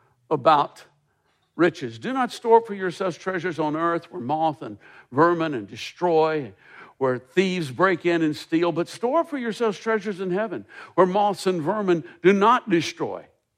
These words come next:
where thieves do not break in and steal." You know, I'm not saying don't have a savings account. I mean, that's, uh, no, it's, it's, it's, it's, it's good to have a reserve, but that's not, if your hope is in your reserve, then it's a false hope.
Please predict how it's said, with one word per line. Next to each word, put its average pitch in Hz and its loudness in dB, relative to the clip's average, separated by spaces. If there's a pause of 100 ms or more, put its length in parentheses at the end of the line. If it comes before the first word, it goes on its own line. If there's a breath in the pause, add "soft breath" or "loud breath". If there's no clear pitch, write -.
(880)
where 170 4
thieves 226 0
do 208 2
not 208 2
break 160 -2
in 135 -6
and 117 -8
steal." 101 -16 (560 soft breath)
You 254 -6
know, 240 2
I'm 294 0
not 320 0
saying 196 -2
don't 160 0
have 156 -2
a 131 -10
savings 131 -4
account. 117 -6
I 160 -4
mean, 180 -6
that's, - -10 (640 soft breath)
uh, 294 -12 (400)
no, 214 6
it's, 196 -2
it's, 208 -4
it's, - -6 (520)
it's, 180 -8
it's 180 -2
good 311 0
to 190 2
have 147 2
a 139 -2
reserve, 139 0
but 165 6
that's - 2
not, 226 6 (220 loud breath)
if 185 4
your 165 4
hope 208 8
is 180 2
in 269 4
your 214 4
reserve, 175 4 (300 loud breath)
then 175 8
it's 196 4
a 170 6
false 220 6
hope. 214 2